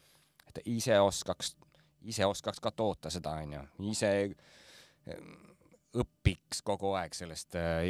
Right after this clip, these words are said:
ja, ja jälgida ise, mida sa sööd. Noh, et see on, see, toitumisnõustajana saangi nagu, s-, s-, see oli niivõrd nagu silmi avav see, kuidas ma saan Nutridatas nagu ikka higistasin nagu lõ-, lõpueksami asju tehes.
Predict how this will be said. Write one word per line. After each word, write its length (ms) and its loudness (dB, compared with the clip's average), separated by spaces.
ja, 180 6
ja 140 6
jälgida 400 2
ise, 160 -2
mida 120 0
sa 120 -4
sööd. 560 0
Noh, 200 -6
et 100 -6
see 100 6
on, 40 4
see, 380 -4
toitumisnõustajana 760 6
saangi 320 0
nagu, 300 -8
s-, 160 -6
s-, 180 -4
see 100 0
oli 140 6
niivõrd 420 6
nagu 200 0
silmi 360 4
avav 300 2
see, 160 -2
kuidas 180 -10
ma 120 0
saan 180 4
Nutridatas 680 0
nagu 260 -4
ikka 240 -6
higistasin 680 -2
nagu 320 -6
lõ-, 240 -6
lõpueksami 800 -2
asju 280 -6
tehes. 320 0